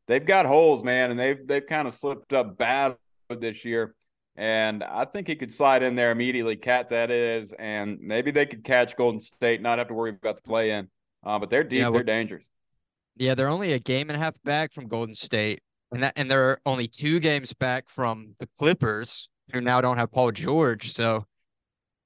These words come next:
Speaker 2: it's very likely that Minnesota is gonna get out of that play-in and get a guaranteed spot in the playoffs and end up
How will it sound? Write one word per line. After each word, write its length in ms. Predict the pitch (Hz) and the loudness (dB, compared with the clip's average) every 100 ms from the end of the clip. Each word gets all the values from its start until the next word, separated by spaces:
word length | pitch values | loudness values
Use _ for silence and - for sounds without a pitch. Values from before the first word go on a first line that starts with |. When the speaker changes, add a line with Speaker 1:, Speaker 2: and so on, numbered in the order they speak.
| _ _ - | _ _ -20
Speaker 2:
it's 80 | - | -2
very 440 | 123 143 202 247 | 4 6 6 2
likely 920 | 214 196 226 214 - 135 113 117 127 - _ _ _ _ _ - | 2 4 4 0 -6 -4 -2 -4 -8 -14 _ _ _ _ _ 0
that 320 | 123 123 127 | 2 2 0
Minnesota 640 | 135 143 139 - 151 170 | -2 -2 -2 2 2 4
is 240 | 156 135 - | 2 0 -4
gonna 240 | 147 135 - _ _ _ 131 | -4 -4 -8 _ _ _ -2
get 200 | 156 - | -2 0
out 200 | 131 147 | -2 -2
of 100 | 147 | -4
that 160 | 123 117 _ | -6 -8 _
play-in 560 | 127 127 156 110 107 107 _ _ _ _ | 0 2 0 -2 -6 -12 _ _ _ _
and 200 | 120 107 | -8 -2
get 160 | 135 139 | 0 2
a 60 | |
guaranteed 720 | 117 131 127 127 117 123 107 | 2 2 4 0 -2 -6 -4
spot 520 | - - 127 135 120 - _ | -6 0 2 4 2 -2 _
in 100 | 131 117 | -10 -8
the 60 | |
playoffs 720 | - 117 131 120 107 - - - _ _ - | -4 2 2 2 0 -4 -12 -18 _ _ -6
and 100 | 120 | -4
end 180 | 127 | -2
up 120 | 123 | -2